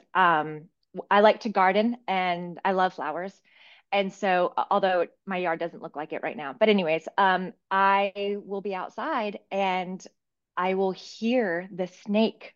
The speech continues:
crawl, like, slither, I guess, over leaves. And this one time I heard it, and I went to Matt and I said, "Matt, I hear the snake." And he said, "You what? You hear the snake?" And I'm like,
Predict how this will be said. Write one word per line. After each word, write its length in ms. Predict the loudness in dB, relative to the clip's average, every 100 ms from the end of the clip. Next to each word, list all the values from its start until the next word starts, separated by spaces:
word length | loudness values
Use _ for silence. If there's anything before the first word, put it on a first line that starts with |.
| _ _ _ -10
crawl, 340 | 0 0 0 0
like, 240 | -2 -2 _
slither, 640 | -20 -8 -4 -2 0 0 -2
I 80 |
guess, 260 | -2 -2 -4 -8 -8 4
over 420 | 4 4 -2 -2
leaves. 520 | -4 -4 -4 -8 -10 _ _ _ -20 -20 -10
And 60 | -6
this 140 | -2
one 140 | 0 0
time 300 | 2 2 0 -4 -4
I 100 | 0
heard 240 | 2 2
it, 100 | 0
and 120 | -2 -2
I 60 |
went 160 | 0 -2
to 100 | -2
Matt 160 | -2 -4
and 80 | -6
I 100 | -8
said, 240 | -6 0
"Matt, 260 | 2 2 -2 _ _ _
I 80 | -6
hear 240 | 0 2 2
the 100 | 0
snake." 440 | -6 -2 -2 -4
And 100 | -8
he 120 | -6
said, 300 | -6 -4 -6 -8 _ _ _ _ _ _ -10
"You 160 | -8
what? 240 | -4 -4 -6 -12 _ _
You 140 | -4 -4
hear 640 | -6 -6 -2 -2 -4 -10 -10
the 160 | -6 -6
snake?" 520 | -6 -2 2 2 4
And 80 | 4
I'm 100 | 6
like, 200 | 4